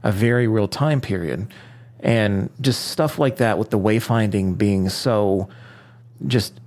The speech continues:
it's an integral part of the game that feels just natural. And that was such a breath of fresh air.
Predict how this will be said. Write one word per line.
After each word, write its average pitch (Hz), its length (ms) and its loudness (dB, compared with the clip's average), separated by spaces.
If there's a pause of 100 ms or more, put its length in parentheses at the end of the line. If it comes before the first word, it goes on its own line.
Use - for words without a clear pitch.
(360)
it's 151 200 0
an 135 100 2
integral 135 400 0
part 139 320 0
of 127 40 2
the 117 60 2
game 113 320 0
that 110 220 -2
feels 123 540 0 (140)
just 127 240 -2
natural. 92 640 0 (540)
And 113 140 2
that 117 100 0
was 110 120 -4
such 120 260 -2
a 120 60 0
breath 98 260 0
of 101 80 -2
fresh 92 320 0
air. 92 320 0